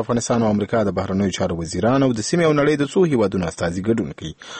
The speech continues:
او په سیمه کې د ثبات د ټینګولو او د همکارۍ پر پیاوړتیا غږیږي. نور تفصیل احمد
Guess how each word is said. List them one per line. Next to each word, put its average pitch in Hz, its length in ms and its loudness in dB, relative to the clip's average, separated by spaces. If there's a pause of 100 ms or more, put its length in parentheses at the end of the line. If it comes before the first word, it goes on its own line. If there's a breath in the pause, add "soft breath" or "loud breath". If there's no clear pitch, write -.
(160 loud breath)
او 156 140 4
په 143 100 0
سیمه 147 160 2
کې 139 140 0
د 123 100 0
ثبات 131 220 2
د 123 120 -6
ټینګولو 120 320 4
او 180 100 2
د 131 100 4
همکارۍ 107 520 -2
پر 107 100 0 (100)
پیاوړتیا 87 500 -2 (120)
غږیږي. - 460 -4 (440 loud breath)
نور 196 160 6 (100)
تفصیل 175 300 2 (160)
احمد 101 220 -4